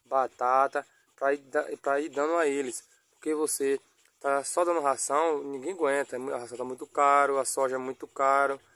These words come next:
o núcleo é caro demais. Então você tem que ter, tem que ir dando coisa de roça.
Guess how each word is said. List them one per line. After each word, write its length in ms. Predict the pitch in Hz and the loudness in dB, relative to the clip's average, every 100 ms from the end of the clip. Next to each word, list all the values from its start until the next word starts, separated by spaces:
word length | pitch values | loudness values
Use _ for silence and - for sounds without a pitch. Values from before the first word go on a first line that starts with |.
| _ _ - | _ _ -8
o 120 | 143 | -6
núcleo 380 | 139 143 - 147 | -2 -2 0 0
é 20 | |
caro 280 | - 143 143 | 2 2 2
demais. 720 | 139 139 139 139 139 139 - _ _ _ | -2 0 2 2 0 -4 -14 _ _ _
Então 420 | 156 147 151 165 | -16 -6 -2 -2
você 180 | 165 - | -4 -8
tem 120 | 170 | -14
que 160 | 151 - | -16 -10
ter, 400 | 165 156 139 - - | -8 -8 -12 -20 -14
tem 140 | 160 | -12
que 360 | 165 165 151 156 - _ | -8 -8 -10 -16 -20 _
ir 80 | 143 | -8
dando 320 | 139 156 156 | -2 -2 -2
coisa 200 | - 160 | -2 -4
de 100 | 170 | -2
roça. 420 | 156 127 147 - | 0 2 2 0